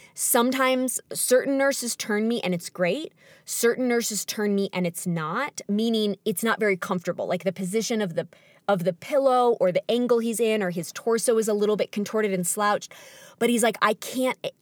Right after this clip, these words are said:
I can't explain what to do," because he doesn't have full sensation. So you or I would be able to say, "It feels like something's digging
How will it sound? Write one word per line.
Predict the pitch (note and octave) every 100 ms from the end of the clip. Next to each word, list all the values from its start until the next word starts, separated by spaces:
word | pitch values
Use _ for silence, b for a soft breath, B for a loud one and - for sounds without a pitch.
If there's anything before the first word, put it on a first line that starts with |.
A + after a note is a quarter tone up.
| -
I | G3+
can't | G3 - C#4 B3+
explain | - - - A3+ A3 A#3 A3
what | E3+ -
to | - F3+
do," | G3+ F4 - - G1+ B B B -
because | A#3 B3 A3
he | A#3+
doesn't | G3+ C4 B3 C4+ -
have | - G3+ G3 F#3+ F3+ - - - -
full | A#3 A3+ A3
sensation. | G#3 - G3 F#3 - F#3 E3+ - - _ _ b b
So | - - A3
you | G3+ C4 E4+
or | C#4+
I | B3+ C4
would | B3+ G#3+
be | G3+
able | G#3 G3
to | G3
say, | F3+ G3+ F#3 F3 B B
"It | B3 -
feels | C4+ E4 E4+
like | F4+
something's | - E4 D4 C4 F#3
digging | E3+ F#3 A3 G#3+ G#3